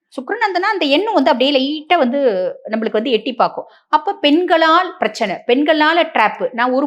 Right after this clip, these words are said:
பொண்ணுக்கு பதில் நாலு பொண்ணை லவ் பண்றேன், நாலு பொண்ணுக்கும் நான் சேட் பண்றேன், மாட்டிக்கினேன், பிரச்சனை, இப்படின்ற மாதிரி ஓடிடும். கேது என்ன சொல்ல வரான்? வாழ்க்கை அப்படின்றது ஒண்ணும் கிடையாது, இறைவன் அப்படின்றத, அதாவது சிற்றின்பம் வேண்டாம், பேரின்பத்தை நோக்கி நீங்க போங்க அப்படின்றது தான் கேது சொல்ல வரான். அதை மாத்தி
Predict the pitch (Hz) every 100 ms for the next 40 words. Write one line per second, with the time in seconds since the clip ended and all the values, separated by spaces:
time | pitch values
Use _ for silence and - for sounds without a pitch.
0 | 269 311 320 285 330 262 214 311 339 269
1 | 269 214 - 160 156 151 _ _ _ -
2 | 247 302 392 392 302 294 330 359 254 240
3 | 214 - 175 196 294 320 320 196 190 233
4 | 285 285 196 - 247 247 294 233 208 190
5 | 226 185 165 156 - _ _ _ 320 403
6 | 415 262 233 240 214 190 175 175 175 _
7 | - 180 190 269 269 269 269 - 190 208
8 | 202 233 196 208 202 170 151 160 - 202
9 | 214 269 294 285 277 - 208 240 233 214
10 | 302 240 254 277 311 - 359 320 254 202
11 | 180 262 262 262 277 247 233 226 202 196
12 | 277 233 196 196 185 185 202 202 226 202
13 | 214 262 233 214 196 175 175 202 240 240
14 | 311 392 381